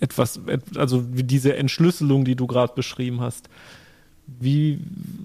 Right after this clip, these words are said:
wann war dann, wann so ein Punkt erreicht, wo du gemerkt hast, ah, okay, das will ich jetzt machen, das muss ich tun? Wie, wie hat sich das entwickelt und was hast du dann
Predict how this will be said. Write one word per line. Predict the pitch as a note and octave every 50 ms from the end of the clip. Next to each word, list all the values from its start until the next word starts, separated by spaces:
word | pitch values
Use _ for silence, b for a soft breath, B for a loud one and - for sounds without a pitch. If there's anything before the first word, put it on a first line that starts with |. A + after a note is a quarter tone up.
| - - -
wann | - - - - B2 C3 C3 D#3 E3 D#3
war | D3 D3+ D3+ D3+
dann, | D3 D3+ D3+ D3+ D3+ C#3+
wann | C3+ C3+ C#3+ C#3+
so | D3
ein | D3+ C#3+
Punkt | - E3+ E3 D#3+ -
erreicht, | C#3 C3+ C#3 C#3 C#3+ C#3+ -
wo | D3
du | C#3 C#3
gemerkt | C#3 C#3 C3 B2+
hast, | C#3 B2+ - -
ah, | - B2+
okay, | C3 B2+ - - B2 A#2+ B2 - _ _ _ _
das | - B2 C3 - -
will | C#3+ C3+ C3
ich | B2 C3
jetzt | B2+ B2 -
machen, | C#3+ C3+ C3+ C3+ C#3+ B2 -
das | C3+ - -
muss | C3+ B2+ B2
ich | B2+ - -
tun? | - - D#3+ D#3 C#3 B2 A#2+ A#2+
Wie, | B2 C3 - D#3
wie | C3 B2+ B2
hat | C#3 C3+ -
sich | D3 C3+ -
das | C#3 C3 -
entwickelt | C#3 C3 A#2+ C3+ D3 - - C3 B2
und | B2+ A#2
was | A2+ B2+ - -
hast | D3 - - -
du | C#3
dann | B2+ C3+ B2+ B2+ B2 B2